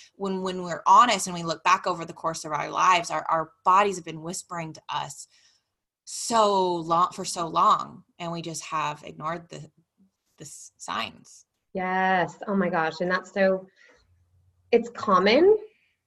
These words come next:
Speaker 2: for people to ignore the signs because it can feel uncomfortable,
Speaker 1: Mm-hmm.
Speaker 2: you know,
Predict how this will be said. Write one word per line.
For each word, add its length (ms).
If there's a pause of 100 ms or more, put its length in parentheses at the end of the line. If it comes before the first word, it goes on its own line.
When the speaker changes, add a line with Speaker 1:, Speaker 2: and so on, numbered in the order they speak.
(140)
Speaker 2:
for 160
people 340
to 160
ignore 320
the 100
signs 520
because 420
it 160
can 180
feel 160
uncomfortable, 840 (180)
Speaker 1:
Mm-hmm. 140
Speaker 2:
you 60
know, 120